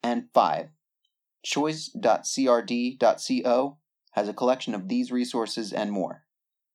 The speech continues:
You can also find links to all of these resources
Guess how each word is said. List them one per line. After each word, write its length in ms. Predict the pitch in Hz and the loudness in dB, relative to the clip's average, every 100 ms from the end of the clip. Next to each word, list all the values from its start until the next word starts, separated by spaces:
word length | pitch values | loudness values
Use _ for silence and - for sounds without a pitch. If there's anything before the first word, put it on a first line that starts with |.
| _ _ | _ _
You 80 | - | -2
can 100 | 135 | 0
also 220 | 143 - | 0 0
find 340 | 156 131 127 | 2 2 2
links 240 | 127 127 - | 0 -2 -6
to 100 | 123 | 2
all 220 | 120 131 | 2 2
of 120 | 127 | 0
these 180 | 127 120 | -4 -2
resources 580 | 117 110 113 104 110 | -6 -4 -4 -4 -8